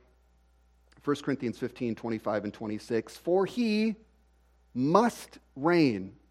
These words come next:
It's not like it, he might. <laughs> He might reign that way.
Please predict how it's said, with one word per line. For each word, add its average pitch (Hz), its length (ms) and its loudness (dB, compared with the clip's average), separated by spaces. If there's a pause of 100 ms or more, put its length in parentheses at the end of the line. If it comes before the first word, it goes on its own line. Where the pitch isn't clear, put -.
(640)
It's - 140 -12
not 202 140 -4
like 151 160 -8
it, - 80 -14 (500)
he 226 80 -8
might. 113 260 -2 (200)
<laughs> - 460 -20
He 190 100 -6
might 139 240 2
reign 101 340 -10 (200)
that - 160 -10
way. 101 300 -10